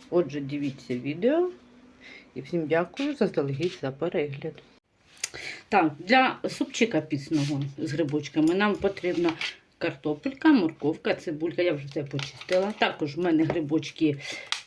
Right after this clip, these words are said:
е, заморожені лісові, ви можете взяти шампіньйони, там чи гливу купити, от, і гречечка. Картошечку відварюємо,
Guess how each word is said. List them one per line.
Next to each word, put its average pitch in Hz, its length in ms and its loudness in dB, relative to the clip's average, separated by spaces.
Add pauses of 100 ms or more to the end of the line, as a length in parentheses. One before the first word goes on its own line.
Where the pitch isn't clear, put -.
(140)
е, 123 260 2
заморожені 147 840 4
лісові, 165 600 4 (480)
ви 156 180 0
можете 160 460 2
взяти 139 520 2
шампіньйони, 254 1120 6
там 170 260 0
чи 160 140 0
гливу 226 340 4
купити, 214 640 -2
от, 180 260 -2
і 269 280 6
гречечка. 156 800 0 (500)
Картошечку 180 680 0
відварюємо, 208 680 4